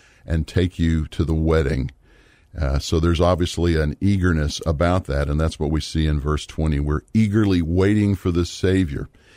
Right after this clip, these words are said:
We don't know when that's gonna happen, so that's the eagerness that's involved in this. And then in verse twenty-one, who will transform the body of our humble state into conformity with the body of his glory.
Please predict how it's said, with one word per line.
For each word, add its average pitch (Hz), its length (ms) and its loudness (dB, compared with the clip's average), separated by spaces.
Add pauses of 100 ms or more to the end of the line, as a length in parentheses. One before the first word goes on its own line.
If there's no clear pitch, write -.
(300)
We 90 180 2
don't 98 280 2
know 107 140 2
when 98 280 2
that's 92 240 -2
gonna 95 240 2
happen, 87 420 0
so 69 160 -6
that's 78 300 0
the 80 240 -2
eagerness 92 560 0
that's 73 240 -6
involved 73 500 -2
in 60 120 -8
this. - 340 -10 (1040)
And 85 160 0
then 98 120 4
in 98 140 2
verse 95 280 0
twenty-one, 104 840 0 (880)
who 101 100 4
will 95 180 2
transform 98 640 0
the 87 100 2
body 92 360 2
of 90 120 0
our 90 160 2
humble 90 320 0
state 87 400 0
into 85 240 -2
conformity 90 640 0
with 82 160 0
the 82 80 -2
body 85 380 0
of 76 100 -4
his 82 220 -2
glory. 78 560 -4